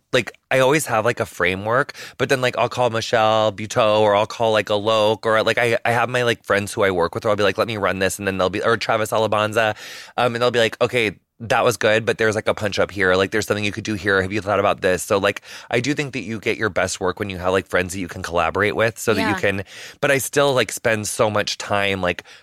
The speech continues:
Speaker 1: before, during, after, like, just with the material.
Speaker 2: Totally.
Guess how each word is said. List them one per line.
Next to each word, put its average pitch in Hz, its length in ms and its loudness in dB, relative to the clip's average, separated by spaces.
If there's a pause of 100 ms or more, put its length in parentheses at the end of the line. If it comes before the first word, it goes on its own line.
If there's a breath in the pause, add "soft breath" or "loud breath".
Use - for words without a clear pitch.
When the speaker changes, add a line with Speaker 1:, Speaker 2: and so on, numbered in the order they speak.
Speaker 1:
before, 110 360 2
during, 101 340 2
after, 90 680 0 (480)
like, 131 380 0 (160)
just 107 200 -4
with 104 280 0
the 104 120 0
material. 80 640 -4
Speaker 2:
Totally. 214 460 0